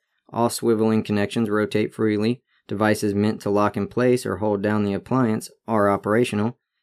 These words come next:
Any appliance failing the visual inspection shall be reported to operations support via the apparatus and vehicle repair request form available on FireNet and noted in the company journal. Do not perform the gauge pressure test on any appliance that does not pass the visual inspection.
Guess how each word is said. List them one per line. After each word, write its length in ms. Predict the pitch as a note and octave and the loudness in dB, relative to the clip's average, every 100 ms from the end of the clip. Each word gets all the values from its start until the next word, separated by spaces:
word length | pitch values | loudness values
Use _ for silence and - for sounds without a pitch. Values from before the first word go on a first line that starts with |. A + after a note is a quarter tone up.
| - | -6
Any 180 | A2+ A#2 | 0 0
appliance 480 | A2+ A#2+ A2+ A#2+ B2+ | 0 0 0 0 -2
failing 380 | - A2 A2 G#2+ | 0 0 2 2
the 80 | |
visual 320 | G2+ A2 A2 A2 | 2 2 2 0
inspection 480 | A2 A2 G#2 A#2+ | 0 -2 0 -2
shall 240 | B2 A2 G#2+ | -2 -2 0
be 140 | A#2 | 0
reported 420 | A#2+ A2+ A2+ A2 G#2+ | 0 0 2 2 2
to 80 | |
operations 640 | G2 G#2+ A#2 A2 G#2 A#2 - | 0 -2 0 0 2 -2 -4
support 400 | A#2 A2 G#2 A2 | -4 -2 -2 0
via 160 | G#2 | -2
the 160 | F#2+ G2 | 0 0
apparatus 560 | G2+ - G#2+ G#2 G#2+ | -2 -2 0 0 -2
and 160 | G#2 G2 | -4 -2
vehicle 320 | G2+ G#2 A2 | -2 -2 -2
repair 380 | G2+ F#2+ G#2 G2+ | -4 -2 -2 0
request 400 | G2 - C3 - | -2 -2 -2 -2
form 320 | - G#2+ G#2+ | -4 -2 -2
available 420 | G2+ G2+ G2+ G2 | 0 0 0 0
on 200 | G2+ G2 | 0 -2
FireNet 500 | - C#3 C3 G#2+ A2 - _ _ | -2 0 2 0 -2 -6 _ _
and 220 | G#2 G#2 A2 | -2 2 4
noted 320 | B2+ A2 G#2+ | 4 4 2
in 160 | A2 | 0
the 80 | G2+ | -2
company 380 | - G2+ G#2 G2+ | -2 -4 -2 -2
journal. 400 | G2 A#2+ G2+ F2+ | 0 0 -2 -4
Do 120 | - A2+ | -2 0
not 280 | A2 A2+ | 0 0
perform 440 | - A2+ C3 B2+ A2 | -4 -2 0 2 0
the 80 | G2+ | 0
gauge 340 | G#2 G#2+ - | 0 0 0
pressure 300 | C3 C3 G#2+ | 0 0 -4
test 360 | - G2+ G#2 G2+ | -2 -2 0 -2
on 140 | G2 | -2
any 280 | G#2 A2 A#2+ | 0 2 0
appliance 560 | B2 C#3+ C#3+ G#2 G#2 | 0 0 2 2 0
that 240 | - G2+ - | -4 -6 -2
does 200 | G#2+ G#2+ | 0 2
not 240 | A2 G#2+ | 0 -2
pass 240 | - G2+ - | -2 -2 -2
the 100 | F#2+ | -4
visual 300 | G2 F#2+ F#2+ | -4 -2 -4
inspection. 560 | - G#2 G2 - G2 | -2 -2 -2 -6 -12